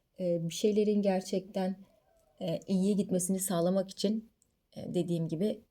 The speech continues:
bir süre arınma tepkisi gibi de olabilir bu.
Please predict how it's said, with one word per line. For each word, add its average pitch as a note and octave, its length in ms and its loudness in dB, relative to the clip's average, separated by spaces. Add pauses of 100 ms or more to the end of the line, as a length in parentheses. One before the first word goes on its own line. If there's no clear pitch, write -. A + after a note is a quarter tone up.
(160)
bir F3+ 180 -4
süre F3+ 420 0 (1600)
arınma F3+ 360 0
tepkisi - 460 -6
gibi - 200 -8
de D#3+ 60 0
olabilir D#3+ 540 -2
bu. F3 180 0